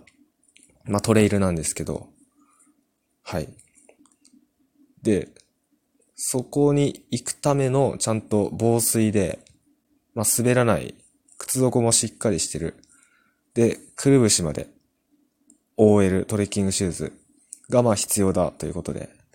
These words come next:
まあ、現地で探して、まあ、いかんせん、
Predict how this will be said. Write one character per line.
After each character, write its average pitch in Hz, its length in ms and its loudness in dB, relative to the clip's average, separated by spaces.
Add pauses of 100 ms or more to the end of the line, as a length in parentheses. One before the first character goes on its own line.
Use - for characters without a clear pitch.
(140)
ま 110 60 -4
あ、 - 20 -2
現 104 260 2
地 - 100 -4
で - 160 -10 (300)
探 92 320 -2
し - 120 -2
て、 - 300 -12 (840)
ま 107 100 -2
あ、 - 20 0
い 104 60 -2
か 139 140 2
ん 139 100 0
せ 120 300 0
ん、 113 120 -12